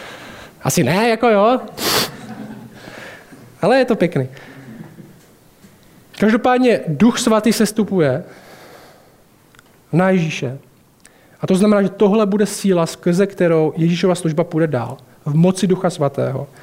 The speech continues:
A z nebe zazní hlas Otce, že jo? Z nebe zazní hlas Boha.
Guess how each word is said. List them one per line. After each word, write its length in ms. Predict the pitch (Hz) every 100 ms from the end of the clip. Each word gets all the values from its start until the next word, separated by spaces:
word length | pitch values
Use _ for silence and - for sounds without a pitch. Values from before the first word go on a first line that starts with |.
| - - -
A 80 |
z 100 | 156
nebe 260 | 170 190 190
zazní 360 | 175 165 175 156
hlas 480 | 160 131 - - - _ _ _ _ - - - - - _ _ _ _ _
Otce, 460 | - 175 - - 120
že 80 | 131
jo? 140 | 110 - -
Z 80 | -
nebe 180 | 165 165
zazní 280 | 165 165 165
hlas 220 | 165 160
Boha. 420 | 147 143 151 131